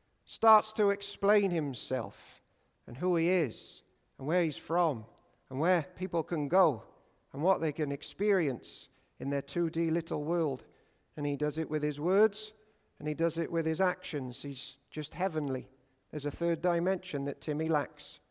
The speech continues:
But he often offends people as well. And he tells people, "You are guilty of treason against the great high father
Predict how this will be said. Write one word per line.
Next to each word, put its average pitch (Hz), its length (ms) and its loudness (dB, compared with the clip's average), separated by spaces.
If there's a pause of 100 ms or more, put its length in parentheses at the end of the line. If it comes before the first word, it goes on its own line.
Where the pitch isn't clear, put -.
(640)
But - 80 0
he 330 80 4
often 269 320 6
offends 277 680 0
people 165 400 0
as 180 160 -2
well. 247 400 4 (420)
And 269 120 0
he 269 100 0
tells 285 400 8
people, 220 360 0
"You 277 240 2
are 240 160 8
guilty 233 720 0 (400)
of - 260 0
treason 190 800 0 (440)
against 202 520 0
the 202 80 2
great 214 400 2
high 208 380 2
father 226 680 2